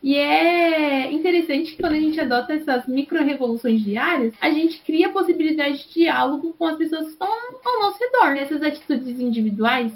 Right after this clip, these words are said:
são importantes, mas não podem parar por si só. É muito, muito, muito imprescindível que cada um se envolva coletivamente, ou seja, atue com outras pessoas.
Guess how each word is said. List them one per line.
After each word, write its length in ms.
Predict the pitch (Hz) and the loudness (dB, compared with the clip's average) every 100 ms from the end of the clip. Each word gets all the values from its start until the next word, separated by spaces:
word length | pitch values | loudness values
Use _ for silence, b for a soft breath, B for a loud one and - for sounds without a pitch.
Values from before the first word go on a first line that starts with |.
| - | -4
são 120 | 247 | -4
importantes, 640 | 254 233 214 240 247 262 - | 0 -2 0 0 0 -4 -6
mas 200 | 240 247 | 0 2
não 140 | 285 302 | 2 0
podem 280 | 285 269 | 0 0
parar 260 | 269 269 254 | 0 0 0
por 120 | 269 | -2
si 160 | 320 320 | -4 -4
só. 260 | 269 220 220 - | -2 -2 -4 -6
É 100 | 254 | -2
muito, 760 | 262 262 269 302 403 466 - 427 381 | 0 2 2 4 2 0 -4 -4 2
muito, 560 | 349 415 403 403 381 | 2 0 -6 -8 0
muito 360 | 370 370 453 440 453 - | 4 4 2 -2 -4 -4
imprescindível 1040 | 440 480 415 440 494 466 262 269 269 294 | -4 0 2 2 0 -2 0 0 0 -4
que 160 | - 302 | -6 -2
cada 320 | 302 277 294 | 0 0 0
um 140 | 311 | -2
se 80 | 339 | 0
envolva 380 | 339 277 269 294 | 0 2 2 0
coletivamente, 840 | 302 302 294 330 453 285 247 - - | 0 -4 -4 -6 -2 -2 -2 -8 0
ou 160 | 269 | 0
seja, 600 | 269 262 240 208 208 208 - _ | 0 -2 0 0 0 -2 -10 _
atue 800 | 285 285 _ 330 311 311 311 330 - | -6 -6 _ 2 4 4 4 0 -4
com 160 | 339 339 | -2 0
outras 420 | 247 240 262 269 | 0 -2 -6 -8
pessoas. 580 | - 320 311 247 220 | -6 -8 0 2 2